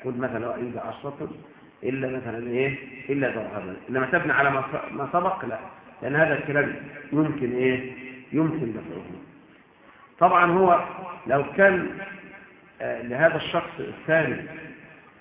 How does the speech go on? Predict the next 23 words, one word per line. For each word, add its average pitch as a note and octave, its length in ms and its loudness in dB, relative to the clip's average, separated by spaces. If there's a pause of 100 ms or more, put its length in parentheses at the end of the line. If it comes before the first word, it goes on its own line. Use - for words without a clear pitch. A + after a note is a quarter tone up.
(160)
له F3 300 6
عنده F3+ 260 2
شيء، G3 340 2
فيقول E3+ 280 0
مثلًا: F#3 500 0
"لك G3 160 2
عندي، F#3 440 2 (520)
آه، D#3+ 240 8
عشرة"، G3 560 4 (220)
وسينشغل. A3 720 2 (1200)
لكن B2+ 200 0
لو D3+ 100 8 (160)
كان F3+ 200 4
له F#3 280 6
هو E3+ 160 4
عندي D3+ 500 4
هذا C#3+ 240 2
الثاني، D#3+ 360 2 (360)
فيقول E3 380 2
لك E3+ 180 6
مثلًا: D#3 300 0 (520)
"لي E3 200 4
عندك E3 640 4